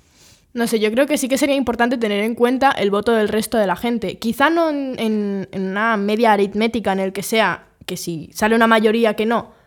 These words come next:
en sitios que estén fuera de la parte que se quiere independizar, obviamente sea que no. Pero sí tener en cuenta que hay un montón de gente que va a estar afectada por esa decisión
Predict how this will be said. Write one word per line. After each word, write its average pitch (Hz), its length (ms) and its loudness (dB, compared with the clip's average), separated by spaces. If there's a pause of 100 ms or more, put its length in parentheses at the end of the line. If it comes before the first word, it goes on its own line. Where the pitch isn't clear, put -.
(300)
en 196 160 -4
sitios 214 300 -2
que 233 60 -4
estén 220 220 -4
fuera 190 220 -2
de 202 80 0
la 202 80 0
parte 214 200 -2
que 214 80 -6
se 214 100 -4
quiere 208 120 -2
independizar, 208 640 0
obviamente 196 400 0
sea 180 140 -6
que 190 80 -4
no. 214 200 0 (500)
Pero 220 180 6
sí 262 160 2
tener 220 220 4
en 247 100 2
cuenta 277 500 2 (300)
que - 480 -4 (140)
hay 202 280 0
un 226 100 2
montón 233 280 2
de 240 80 0
gente 262 240 0
que 262 100 0
va 294 60 2
a - 40 0
estar 233 200 0
afectada 233 500 0
por 180 140 -2
esa 190 180 -2
decisión 262 560 0